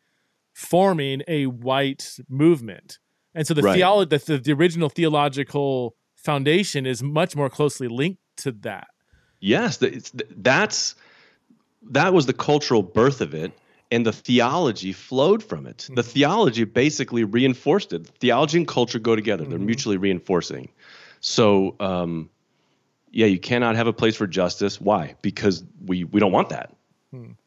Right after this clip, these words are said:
Speaker 2: We don't, we don't wanna talk about all that. Um, whereas black churches wanna talk about the systems of injustice that affect their communities.
Speaker 1: Right.
Speaker 2: So I'm just saying that these are some of the elements of whiteness.
Speaker 1: Right.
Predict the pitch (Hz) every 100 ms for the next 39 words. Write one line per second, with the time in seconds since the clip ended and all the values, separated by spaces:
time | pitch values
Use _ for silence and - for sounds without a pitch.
0 | _ - 101 101 117 120 107 120 165 143
1 | 95 90 85 82 69 71 64 - _ -
2 | - _ _ - 104 101 98 92 90 87
3 | _ - 113 - 117 113 - 135 135 98
4 | 95 101 127 123 - 107 107 95 98 113
5 | - _ _ _ 107 - 117 - 113 107
6 | 113 104 _ _ _ _ 113 151 151 101
7 | 95 - - 113 - 110 127 98 - 101
8 | - 117 143 208 - 64 - - _ 113
9 | 107 - - - - 147 127 - - -
10 | _ - 151 156 - 180 147 117 160 156
11 | - 156 131 120 110 156 143 117 - -
12 | 101 98 113 127 87 71 - - - 117
13 | 110